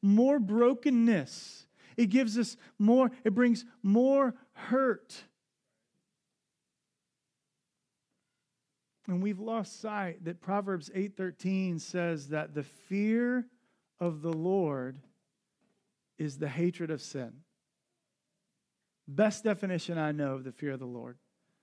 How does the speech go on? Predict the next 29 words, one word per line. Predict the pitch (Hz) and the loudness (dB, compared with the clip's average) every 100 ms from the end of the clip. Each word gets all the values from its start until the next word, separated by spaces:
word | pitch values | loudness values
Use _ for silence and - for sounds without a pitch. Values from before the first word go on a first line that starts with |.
| _ _ _ _ | _ _ _ _
straight | - - 165 147 | -20 -4 -2 -2
from | 156 | -6
Scripture. | 135 - 123 - - _ | -12 -10 -12 -12 -20 _
<laughs> | - - _ _ _ _ _ _ - | -20 -20 _ _ _ _ _ _ -18
The | |
fear | 139 - 202 202 214 | -18 -8 0 2 2
of | 180 147 | -2 -8
the | 147 | -8
Lord | 135 147 139 127 123 _ _ - | -6 -4 -4 -6 -12 _ _ -18
is | 135 | -16
the | 139 | -14
hatred | 131 165 170 180 170 139 | -12 -2 0 0 -4 -10
of | - 135 | -8 -4
evil. | 151 139 135 | -4 -4 -6
It's | 131 - | -12 -12
the | 139 | -14
hatred | 135 165 196 190 151 | -4 0 0 -2 -10
of | 131 | -12
sin. | - 175 147 - - _ | -12 -10 -10 -12 -20 _
Church, | - 185 - 170 | -4 -4 -4 -6
God | 175 185 208 165 _ - | -4 -2 -4 -8 _ -10
hates | 180 180 175 - - | -2 -2 -2 -10 -18
sin, | - - 190 196 160 | -18 -6 -2 0 -2
but | 151 165 | -4 -4
we | 170 | 0
must | 190 196 - 165 | 0 0 -4 -6
remember | 151 180 208 170 | -4 -2 -2 -2
that | 147 131 | -2 -4
He | - 190 | -4 -6